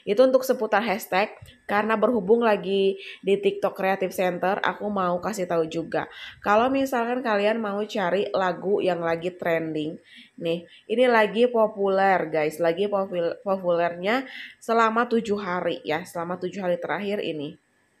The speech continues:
Kalau mau tiga puluh hari, klik aja.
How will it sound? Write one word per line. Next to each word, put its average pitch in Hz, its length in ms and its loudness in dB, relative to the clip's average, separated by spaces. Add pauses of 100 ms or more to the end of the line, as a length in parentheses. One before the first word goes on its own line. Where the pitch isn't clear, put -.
(1300)
Kalau 175 160 0
mau 180 80 0
tiga 175 320 2
puluh 170 240 6
hari, 170 240 2
klik 175 320 0
aja. 156 480 2